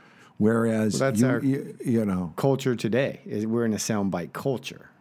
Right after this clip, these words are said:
Speaker 2: Really.
Speaker 1: Yeah, exactly. You know, 'cause I, I encourage anybody, and when you, when you see something from anyone, okay, especially, especially if it's someone you're in opposition to, all right, and you hear something that makes you angry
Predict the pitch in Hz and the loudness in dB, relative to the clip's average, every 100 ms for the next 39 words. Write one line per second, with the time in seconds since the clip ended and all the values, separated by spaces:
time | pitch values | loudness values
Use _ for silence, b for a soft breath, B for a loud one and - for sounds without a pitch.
0 | _ - 135 113 - 113 107 127 113 - | _ 0 2 2 -2 -2 2 2 0 -4
1 | 78 - 98 92 90 - 107 104 120 123 | -8 -4 -2 -2 -4 -2 -2 0 -2 -4
2 | - - 156 160 147 - 208 175 131 151 | -2 0 2 2 0 2 2 2 2 2
3 | 151 123 123 113 120 127 127 131 131 131 | 4 4 2 2 2 2 2 2 2 2
4 | 131 - 214 214 - 160 135 131 113 - | 2 2 2 2 4 2 4 2 0 -2
5 | - 117 110 - _ - 147 123 95 - | 2 4 4 0 _ 2 4 4 2 -4
6 | - - _ _ _ _ 117 113 - 107 | -14 -18 _ _ _ _ 0 0 0 0
7 | 104 104 104 - - 226 - 131 127 123 | 0 -2 -4 0 2 2 2 2 0 0
8 | 120 - 202 - 147 127 123 110 - 135 | -2 0 0 2 2 4 2 0 0 2
9 | 123 117 107 107 104 101 95 - 87 - | 4 2 4 4 4 2 0 -2 -4 -4
10 | 82 - 82 80 82 80 82 - b b | -4 -2 -2 -2 -4 -4 -4 -8 b b
11 | b b b - 117 120 113 - - B | b b b -2 2 4 2 -2 -8 B
12 | B B B - 131 147 156 202 - 156 | B B B 2 4 6 4 2 2 2
13 | 131 135 120 120 117 110 113 127 131 - | 2 2 2 2 2 2 2 0 0 0
14 | 117 107 98 98 87 92 | 0 0 0 2 2 0